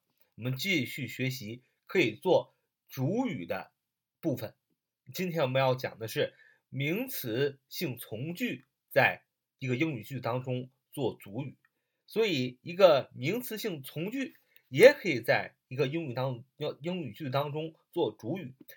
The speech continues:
首先我们来简单的了解一下什么叫做名词性从句。那么简单来讲叫名词从句。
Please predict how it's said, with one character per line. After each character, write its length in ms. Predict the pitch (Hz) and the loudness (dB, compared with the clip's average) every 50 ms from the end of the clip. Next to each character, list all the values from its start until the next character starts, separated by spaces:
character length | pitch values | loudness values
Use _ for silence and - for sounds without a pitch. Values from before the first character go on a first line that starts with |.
| - - - - | -20 -20 -12 -6
首 160 | - - 143 | -4 -2 0
先 140 | 156 240 247 | 2 4 2
我 40 | 202 | 4
们 80 | 160 | 4
来 160 | 156 147 156 | 4 4 4
简 200 | - - 120 101 | 4 2 -2 -2
单 60 | 113 143 | 0 2
的 200 | 147 127 110 90 | 2 2 2 2
了 200 | 107 110 139 151 | 0 0 0 0
解 120 | 147 107 | 0 -2
一 20 | |
下 240 | 101 131 120 98 - - _ _ | 0 2 0 0 0 -4 _ _
什 160 | - - - 185 | -14 -10 -6 -2
么 140 | 269 320 | -2 0
叫 160 | 320 262 180 147 | 2 2 2 4
做 120 | 139 113 | 2 0
名 480 | 113 117 113 117 135 170 220 269 277 254 | -2 -2 -4 -6 -4 -4 -6 -8 -8 -10
词 320 | - - - 120 117 123 | -10 -10 -8 -6 -6 -6
性 280 | 123 - - 120 - - | -6 -6 -8 -8 -10 -12
从 340 | - - - 104 127 160 | -16 -16 -12 -8 -8 -6
句。 220 | 185 247 254 247 - _ _ _ _ _ _ - - - _ _ _ _ _ _ _ | -4 -4 -6 -6 -8 _ _ _ _ _ _ -20 -20 -20 _ _ _ _ _ _ _
那 100 | - 151 | -2 0
么 120 | 143 143 127 | 0 0 0
简 180 | - 113 104 | 0 -2 -2
单 100 | 120 220 | 0 2
来 120 | 233 208 180 | 2 4 2
讲 180 | 151 113 107 | 2 0 -2
叫 220 | 117 151 113 98 101 | 0 0 0 0 -2
名 340 | 104 101 113 151 202 247 | -6 -10 -10 -8 -8 -8
词 180 | 247 - 180 175 | -8 -6 -6 -6
从 300 | - - - 120 139 170 | -8 -8 -10 -10 -8 -6
句。 240 | 196 254 247 254 | -6 -6 -8 -8